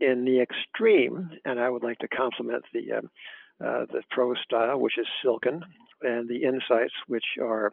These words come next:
numerous, and, uh, the wit, which is ever present. Uh, an example of the wit and wisdom in one single sentence is, quote,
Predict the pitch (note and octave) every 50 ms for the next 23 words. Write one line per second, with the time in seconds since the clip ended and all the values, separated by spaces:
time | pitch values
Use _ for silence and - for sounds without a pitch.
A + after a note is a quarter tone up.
0 | _ _ - C#3+ C3 C3 B2+ B2 A#2 A#2 D3 F3 - - - - - - _ _
1 | _ _ - C3 C3 C3 B2+ B2 A#2+ A#2+ B2 B2 A#2+ A#2+ A#2+ A2 A#2+ A2 G#2+ A#2
2 | B2 D#3+ F3 - - - - - C3 A#2+ - - A#2+ - - C3 B2 A#2+ A#2+ -
3 | - B2+ B2 A#2 - - - - - _ _ _ - - - - _ _ - -
4 | A#2 A#2 A#2 A2+ B2 - C3 B2 A#2+ A#2 - C3+ C3 C#3 D3 E3+ E3 D3 B2+ A#2+
5 | A#2 A2 A#2+ A#2 A#2 A2+ A#2+ A#2+ E3+ - - - C3 B2 B2 A#2+ C3 C#3 B2+ -
6 | D3 C3 A#2 A#2 A#2+ A#2 B2+ C#3+ D#3+ D#3+ F#3+ F3+ - - _ - - C#3 B2 A#2+
7 | A#2 C3+ D3 - - - A2+ - - G#2 B2 - - - - _ _ _ _ _
8 | _ - C3 A#2+ A#2 - - - - A#2+ B2 -